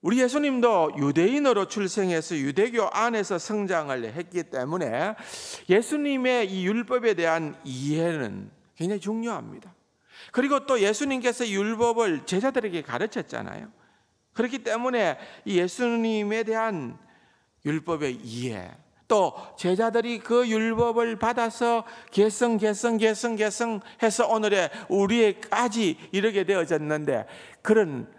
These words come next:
중심을 우리가 제대로 이해하고 안다는 것은 굉장히 중요한 일입니다. 많은 내용들이 있습니다마는,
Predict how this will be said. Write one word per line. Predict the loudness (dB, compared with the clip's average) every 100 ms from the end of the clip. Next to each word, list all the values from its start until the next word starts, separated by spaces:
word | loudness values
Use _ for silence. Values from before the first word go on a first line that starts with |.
| -20 _ _
중심을 | -6 -2 0 0 0 0 -2 -4 -10 -20 _ -4
우리가 | -2 -2
제대로 | -2 -4 0 0
이해하고 | -2 -6 -4 -2 -2 -2 -4
안다는 | -4 -6 -4 -4 -6 -6
것은 | -8 -6 -6 -6 -10 -18 -20 _
굉장히 | -6 -4 0 0 0 -2 -4 -12 -20 _ _ _
중요한 | -6 -4 -2 -4 -8
일입니다. | -12 -16 -18 -20 -20 -20 _ _ _ _ _ _ _ _ _ _ _
많은 | 0 4 6
내용들이 | 6 4 4 2 2
있습니다마는, | 2 0 2 2 2 2 2 0 0